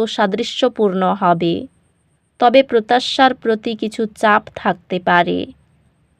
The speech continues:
বন্ধুত্বগুলি চ্যালেঞ্জিং মুহূর্তগুলিতে সহায়তা এবং উৎসাহ প্রদান করবে। স্বাস্থ্যকে অগ্রাধিকার দেওয়া উচিত।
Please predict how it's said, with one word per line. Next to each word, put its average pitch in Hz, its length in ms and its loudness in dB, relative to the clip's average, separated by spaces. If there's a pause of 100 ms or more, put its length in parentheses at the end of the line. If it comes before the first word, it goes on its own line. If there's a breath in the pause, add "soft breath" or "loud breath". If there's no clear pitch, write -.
(220)
বন্ধুত্বগুলি 302 960 4
চ্যালেঞ্জিং 254 580 4 (100)
মুহূর্তগুলিতে 240 960 2 (640)
সহায়তা 277 580 4 (120)
এবং 220 200 4 (200)
উৎসাহ 233 480 0 (120)
প্রদান 185 460 2
করবে। 185 460 0 (1120)
স্বাস্থ্যকে 302 640 2 (160)
অগ্রাধিকার 254 760 4
দেওয়া 196 360 4
উচিত। 196 460 -6